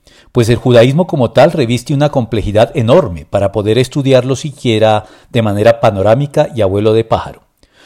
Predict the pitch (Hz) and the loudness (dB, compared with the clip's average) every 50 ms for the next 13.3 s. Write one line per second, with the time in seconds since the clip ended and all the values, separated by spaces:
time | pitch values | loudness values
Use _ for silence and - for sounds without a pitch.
0 | _ _ _ _ - 143 147 151 139 151 151 147 147 - - 180 160 - 185 175 | _ _ _ _ 2 4 4 4 4 2 2 0 0 0 0 -2 0 0 -2 0
1 | - 180 175 165 156 143 139 143 147 143 - 135 123 117 107 107 104 101 113 117 | 2 2 2 4 4 2 0 0 -2 -4 -2 -2 -2 -2 -2 -2 0 2 4 4
2 | 120 127 139 135 - 120 - - 117 113 - - 131 123 117 - 113 - - 101 | 4 4 0 -2 0 -2 -2 -2 -2 -2 0 0 -2 -2 -2 -6 -10 -8 -4 -2
3 | 101 110 113 113 - 135 127 135 143 143 - 156 147 147 143 127 113 113 113 - | 0 0 0 0 0 0 0 0 0 0 2 2 2 2 2 0 -2 -2 -4 -8
4 | - _ - 120 104 - - 123 117 - 131 127 123 113 113 110 98 90 92 95 | -10 _ -4 -4 -4 -2 -4 -4 0 0 0 0 0 -4 -4 -4 -6 -4 -2 -2
5 | 104 147 190 196 _ _ _ _ _ - _ _ - - 123 127 131 135 147 156 | -2 -2 -4 -6 _ _ _ _ _ -20 _ _ -2 0 0 2 4 4 4 4
6 | 151 139 139 139 147 151 143 120 117 120 - - - 147 147 - 117 110 110 - | 2 2 0 0 0 0 0 0 0 0 -2 -2 -2 -2 -2 -2 -4 -4 -4 -6
7 | - 131 131 135 - 104 - - 104 92 101 123 131 131 135 156 139 - 160 151 | -4 -4 -4 -4 -4 -6 -4 -6 -6 -2 0 2 2 2 0 -4 -2 -2 -4 -4
8 | - - 139 113 107 107 131 131 - _ _ _ _ _ _ _ - 151 131 131 | -2 0 2 2 2 2 -2 -6 -10 _ _ _ _ _ _ _ -4 0 2 2
9 | 113 - - 131 123 - 143 123 143 208 208 127 98 95 - 98 - - 113 - | 2 2 2 -2 -2 -2 -4 -2 -2 -4 -4 -4 -6 -6 -6 -6 -6 -6 -6 -4
10 | - 104 95 - - 120 110 113 123 123 123 - 123 104 98 98 113 113 110 104 | -4 -6 -6 -4 -4 -2 -2 -2 -2 -4 -2 0 -2 -2 -2 -2 -4 -4 -4 -4
11 | 95 90 90 87 82 87 104 120 135 147 139 143 139 120 117 110 - - 117 113 | -6 -8 -8 -8 -6 -4 -2 0 2 2 2 2 0 -2 -2 -4 -4 0 2 2
12 | 110 110 110 - - 107 110 113 110 - - - 120 117 - - 123 104 101 98 | 2 2 0 -2 -2 -2 -2 -2 -4 -6 -8 -8 -8 -8 -6 -4 -2 -2 -2 -2
13 | 98 101 95 - - | -4 -6 -8 -12 -16